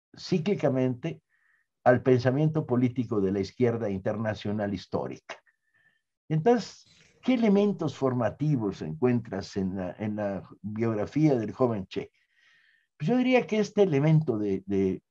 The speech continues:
de la percepción de una América Latina de los pobres para los pobres, ah, este e-, elemento de, de no encontrar una llave política que lo sume a la realidad nacional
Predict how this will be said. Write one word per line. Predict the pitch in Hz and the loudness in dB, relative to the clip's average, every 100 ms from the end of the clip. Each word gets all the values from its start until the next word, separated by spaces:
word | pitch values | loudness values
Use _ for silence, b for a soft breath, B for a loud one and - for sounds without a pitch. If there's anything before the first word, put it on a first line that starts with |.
| _ | _
de | 107 107 | -6 -2
la | 107 - | -2 2
percepción | 131 - 131 - 170 170 | 2 4 -2 0 -2 0
de | 160 | 2
una | 160 | 2
América | 143 143 139 131 | 2 0 0 -2
Latina | 113 139 131 117 | -2 0 0 0
de | 110 | -2
los | 95 | -4
pobres | - 127 117 107 | 0 0 0 -6
para | - 110 101 | -4 -2 -2
los | 98 | -4
pobres, | - 135 139 165 185 - _ _ _ _ _ _ _ _ _ - | 0 2 4 2 -4 -12 _ _ _ _ _ _ _ _ _ 4
ah, | 120 117 117 113 110 107 - _ - | 6 8 8 6 4 2 -2 _ -2
este | 165 156 156 180 170 160 147 - _ _ - | 4 4 4 2 4 4 2 0 _ _ -12
e-, | 98 107 | -10 -8
elemento | 110 120 123 147 156 156 139 117 92 - 95 110 | -4 2 2 4 2 2 2 2 0 -6 -14 -10
de, | 113 110 104 - | -6 -6 -6 -4
de | 113 107 98 - _ _ _ _ - | 0 2 0 -2 _ _ _ _ -2
no | 135 170 | 4 6
encontrar | 180 156 127 156 160 | 6 4 2 4 4
una | 151 | 4
llave | 131 143 156 156 | 4 4 4 2
política | 156 117 131 160 - 113 - 82 - _ _ _ _ _ _ | 0 -2 0 -4 -8 -16 -10 -12 -12 _ _ _ _ _ _
que | 120 | 0
lo | 117 | 2
sume | - 156 170 135 | 2 0 2 2
a | 107 | 2
la | 104 104 | 0 0
realidad | 110 117 135 | 0 2 2
nacional | 151 131 113 110 110 113 156 | 2 0 -2 -4 -2 -4 -6